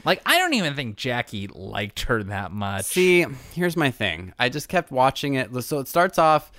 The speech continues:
Speaker 2: first time we're introduced to May is she, sh-, there's, like, a surprise birthday party for him, and he's bringing back Selena, and so she gets upset,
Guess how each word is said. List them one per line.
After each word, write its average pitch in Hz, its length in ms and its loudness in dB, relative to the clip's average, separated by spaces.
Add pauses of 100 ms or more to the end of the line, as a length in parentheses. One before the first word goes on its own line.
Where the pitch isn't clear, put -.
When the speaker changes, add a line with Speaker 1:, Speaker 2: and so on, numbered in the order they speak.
(200)
Speaker 2:
first 196 220 -2
time 196 120 2
we're 170 120 2
introduced 151 300 -2
to 147 40 -6
May 131 220 2
is 123 260 -4
she, - 260 -12
sh-, - 140 -14
there's, 120 300 -4
like, 110 100 -4
a 104 80 -4
surprise 110 460 -2
birthday 101 340 -4
party 87 300 -4
for 87 200 -6
him, 90 140 -6
and 90 100 -6
he's 92 160 -8
bringing 98 360 -6
back 92 240 -2
Selena, 92 400 -6
and 92 200 -4
so 87 120 -10
she 95 120 -10
gets 92 220 -12
upset, 143 640 2